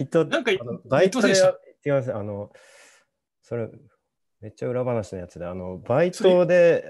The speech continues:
Speaker 1: 貯めたんじゃなくて、
Speaker 2: それ、ええ。
Speaker 1: バイト先で知り合った人が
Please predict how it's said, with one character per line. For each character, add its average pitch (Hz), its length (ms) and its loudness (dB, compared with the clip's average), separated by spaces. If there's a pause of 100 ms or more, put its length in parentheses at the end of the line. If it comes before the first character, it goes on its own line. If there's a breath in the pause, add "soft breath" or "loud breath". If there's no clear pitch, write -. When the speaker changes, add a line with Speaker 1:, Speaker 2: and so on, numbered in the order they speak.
(220)
Speaker 1:
貯 160 120 -2
め 170 100 4
た 180 220 2
ん 156 180 0
じ 117 80 -2
ゃ 113 60 2
な 110 160 -2
く - 100 -20
て、 - 80 -20
Speaker 2:
そ - 80 -6
れ、 127 60 4
え - 20 4 (180)
え。 - 140 -20 (420)
Speaker 1:
バ 127 200 0
イ 160 160 -4
ト 160 280 0
先 147 440 -4
で 156 160 2
知 - 180 -8
り 139 120 0
合 147 100 2
っ 147 120 -12 (160)
た 127 240 2
人 135 440 -4
が 117 400 0